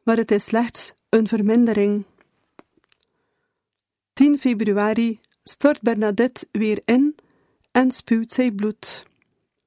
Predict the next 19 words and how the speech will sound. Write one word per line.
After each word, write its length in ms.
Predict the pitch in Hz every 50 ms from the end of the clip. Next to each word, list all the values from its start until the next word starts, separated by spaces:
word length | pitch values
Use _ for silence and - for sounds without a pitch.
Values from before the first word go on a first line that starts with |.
| _ _ _ _ _ _ _ _ _ _ _ _ _
Er 180 | - 220 214 214
moet 200 | 220 220 - -
's 80 | -
nachts 400 | - 226 254 262 - - - - -
weer 400 | - 208 220 233 254 285 277 214
bij 180 | 202 214 214
haar 280 | 196 190 220 226 247 247
gewaakt 520 | - 254 240 220 190 196 202 - - -
worden. 540 | - 220 220 220 196 214 208 202 202 208 196 _ _ _ _ _ _ _ _ _ _ _ _ _ _ _ _ _ _ _ _ _ _ _ _ _ _ _ _ _
Haar 240 | - 233 226 226 196
zorg 400 | - 233 240 269 262 - - - _ _
is 180 | - 220 208 -
steeds 420 | - - 247 262 277 - - -
weer 200 | 220 220 226 233
hetzelfde: 720 | - 240 - - - 247 254 254 233 - 208 196 202 208 208 _ _ _ _ _ _ _ _ _ _ _ _ _ _ _ _ _
dat 340 | - 196 226 220 220 - -
de 200 | - 180 208 196
waakzusters 840 | 190 208 220 262 - - - 277 269 - - - - 254 - - - -
slapen. 760 | - - - 220 214 208 208 202 - - 202 202 202 202